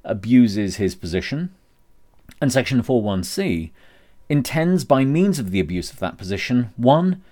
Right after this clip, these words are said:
to make a gain for himself or another, or two, to cause loss to another, or to expose another to a risk of loss. Neither the use of the word "or" internally in each of one or two,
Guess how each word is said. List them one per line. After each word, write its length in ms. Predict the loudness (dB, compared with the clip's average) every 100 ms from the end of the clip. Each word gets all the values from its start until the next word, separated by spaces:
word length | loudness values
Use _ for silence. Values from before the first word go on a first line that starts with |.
| -20 -20 -4
to 80 | 2
make 200 | 2 2
a 60 |
gain 280 | 0 0 0
for 80 | -4
himself 440 | -6 -2 -4 -2
or 80 | -2
another, 440 | 0 2 2 0 0
or 180 | 0 0
two, 580 | -4 -4 0 0 0 -6 -16 _ _ _ -12
to 100 | -4
cause 340 | 2 2 4
loss 260 | 2 2 -2
to 140 | -4
another, 360 | -2 -2 -6 -10 -14 -14 -4
or 120 | -2
to 80 | -2
expose 400 | 0 2 4 4
another 380 | 0 0 -2 -4
to 160 | -4
a 60 | -2
risk 280 | -2 -4 -6
of 120 | 0
loss. 440 | 0 0 -8 -18 -20 _ _ -20 _ -20 -20 -20 _ _ _ _ -12 -2
Neither 460 | 4 4 4 2
the 140 | 2 0
use 360 | 4 4 2
of 120 | -4 -2
the 80 |
word 360 | 2 6 6 4 0
"or" 480 | 2 4 4 0 -2 -12 -20 -20 -6
internally 800 | -2 -2 -4 -2 -2 -2 -6 -8
in 280 | -6 -6 -2
each 360 | -2 -2 -4 -10 -2
of 300 | -2 -2 -6 -20 -6
one 360 | -2 0 0 -2
or 180 | -4 -6
two, 460 | -4 -4 -2 -6